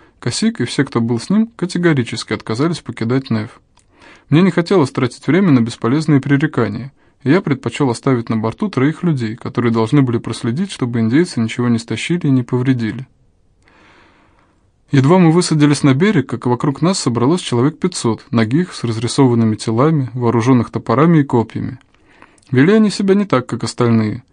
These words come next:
те, кого подталкивало любопытство и кто был готов обменивать ценности на безделушки. Эти, напротив, окружили нас, выстроившись в строгом порядке,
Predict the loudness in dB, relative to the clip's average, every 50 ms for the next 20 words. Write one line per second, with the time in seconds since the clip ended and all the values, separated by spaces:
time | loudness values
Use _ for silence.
0 | _ _ _ _ _ _ -2 -2 0 2 2 2 2 2 0 -4 -2 0 0 0
1 | 0 0 0 0 0 0 0 -2 -2 -2 -2 -2 -4 -4 -4 -6 -6 -4 -2 -2
2 | -2 0 0 -2 0 -2 -2 -2 -2 -2 -2 -2 -2 0 2 2 2 2 0 -4
3 | -2 0 2 4 4 4 2 0 0 0 0 0 0 0 -2 0 2 2 2 2
4 | 0 -4 -8 -16 -20 -20 -20 _ _ _ _ _ _ _ _ _ _ _ _ _
5 | _ _ 0 0 0 2 2 2 2 2 0 2 2 2 2 2 -2 -8 -14 -14
6 | -14 _ -6 -2 0 0 2 2 2 2 4 4 4 4 2 0 -4 -12 _ _
7 | _ _ -16 _ 0 2 2 2 2 2 2 4 4 2 0 -2 -4 -6 -6 -12
8 | -14 -2 2 2 4 4 4 2 2 2 2 2 2 0 0 -4 -12 -18 -18